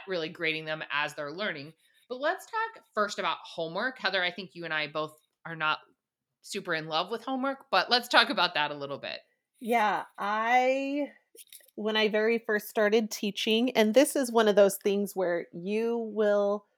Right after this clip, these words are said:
Speaker 2: learn as you go. When I first started teaching, I had a weekly homework packet that went out because that's what everybody else on my team sent out.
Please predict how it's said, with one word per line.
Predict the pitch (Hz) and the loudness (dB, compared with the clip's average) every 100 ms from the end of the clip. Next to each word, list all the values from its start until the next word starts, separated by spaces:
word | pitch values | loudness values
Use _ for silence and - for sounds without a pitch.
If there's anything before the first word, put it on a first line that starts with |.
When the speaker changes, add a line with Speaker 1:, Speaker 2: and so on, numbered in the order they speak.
| _ _ _ _ - | _ _ _ _ -2
Speaker 2:
learn | 226 233 254 262 262 | 2 4 2 2 0
as | 208 208 208 | 0 -2 -2
you | 202 190 | -4 0
go. | 190 170 78 - | 2 2 0 -4
When | - 214 202 | -6 -4 -2
I | 226 269 277 | 0 -2 -2
first | 294 285 | -4 -2
started | 262 240 226 | 0 2 0
teaching, | - 220 - 233 226 | -2 -6 -2 -4 -2
I | 202 202 214 | -2 -2 -2
had | - 214 196 196 190 - | -2 2 2 2 0 -2
a | 202 190 185 175 175 - _ _ _ _ _ _ _ _ - | -2 -2 -2 -2 -6 -10 _ _ _ _ _ _ _ _ -8
weekly | 180 208 - 269 254 | -4 -4 -2 -2 0
homework | - 226 196 180 175 - | 0 0 0 -2 -4 -8
packet | - 143 175 208 254 - - | -4 -2 4 4 4 -2 -2
that | 190 190 | -2 0
went | 180 | -4
out | 160 196 - - - | -2 0 -2 -4 -10
because | 208 220 196 | -8 -6 -6
that's | 233 262 - | -4 -4 -4
what | 269 247 - | -2 -2 0
everybody | 202 214 220 220 214 - | 0 0 0 0 0 2
else | 185 - - | 2 0 -4
on | 185 | -4
my | 180 175 | -4 -4
team | - 196 170 170 | -6 -8 -8 -8
sent | - 170 - - _ | -8 -6 -8 -14 _
out. | 160 - - - - | -4 -4 -8 -16 -18